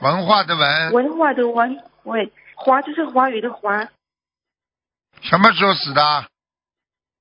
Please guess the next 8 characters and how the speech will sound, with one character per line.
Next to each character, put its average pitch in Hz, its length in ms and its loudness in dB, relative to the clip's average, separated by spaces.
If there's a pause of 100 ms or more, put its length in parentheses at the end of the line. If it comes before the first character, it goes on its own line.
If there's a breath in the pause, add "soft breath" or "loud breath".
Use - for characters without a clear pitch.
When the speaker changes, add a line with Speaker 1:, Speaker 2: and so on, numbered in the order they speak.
(280)
Speaker 2:
二 330 200 4
零 247 180 0
一 277 140 2
七 277 240 -2
年 247 260 2 (500)
死 196 140 -2
的， 208 160 0
师 240 100 2